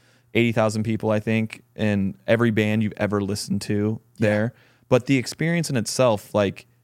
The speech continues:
Speaker 1: my legs fucking hurt. I had to wait an hour to get a beer. You know, I had,
Speaker 2: Yeah.
Speaker 1: like, it's dusty, it's hot as shit. You know, i-, it's not the experience that I wanna have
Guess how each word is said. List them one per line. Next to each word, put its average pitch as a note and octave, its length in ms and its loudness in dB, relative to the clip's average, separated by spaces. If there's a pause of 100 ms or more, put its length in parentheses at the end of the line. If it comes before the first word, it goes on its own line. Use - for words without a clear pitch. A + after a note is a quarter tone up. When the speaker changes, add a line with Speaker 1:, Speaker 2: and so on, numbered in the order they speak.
(240)
Speaker 1:
my F#2+ 140 0
legs A2 340 0
fucking G#2+ 280 0
hurt. G2+ 380 0 (140)
I G2 60 -2
had G2+ 60 2
to G2 80 0
wait G#2 440 0
an G#2+ 80 0
hour G2 320 0
to G2+ 80 -4
get G2+ 120 -2
a G2 40 0
beer. G2 480 -4 (280)
You A2 100 0
know, G2 220 0
I F#2+ 100 0
had, G#2 140 0
Speaker 2:
Yeah. B2+ 120 0
Speaker 1:
like, G#2 280 0 (120)
it's G2 220 -6
dusty, G#2 920 0
it's F#2+ 180 -4
hot - 440 -2
as G#2 100 -2
shit. G2 500 -2 (340)
You - 120 0
know, G#2 300 0 (180)
i-, - 40 -14
it's G#1+ 380 -4
not D3+ 160 0
the E3 80 2
experience C3 400 -2
that A2 80 2
I G#2 120 4
wanna G#2 260 -2
have G2 540 -2